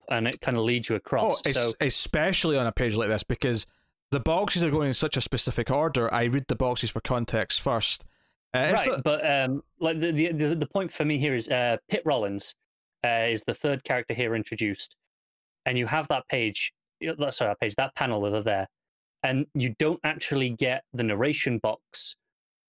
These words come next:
Speaker 1: with that name in until after you've seen that image, uh, assuming you read it in the order that you're <laughs> supposed to.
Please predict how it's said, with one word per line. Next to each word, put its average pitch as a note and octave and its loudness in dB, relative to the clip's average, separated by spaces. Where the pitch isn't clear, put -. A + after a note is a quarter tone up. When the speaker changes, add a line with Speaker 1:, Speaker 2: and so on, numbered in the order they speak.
Speaker 1:
with A#2+ 0
that B2+ 0
name B2+ 2
in G2+ 0
until A2+ -2
after A#2 -2
you've A2+ -4
seen G#2+ 0
that G#2 -2
image, - -4
uh, A2 2
assuming F#3 2
you D3 2
read C3+ 2
it C#3+ 0
in C3 2
the B2 0
order A#2 2
that G#2+ -2
you're A#2 -2
<laughs> - -
supposed - -2
to. - -6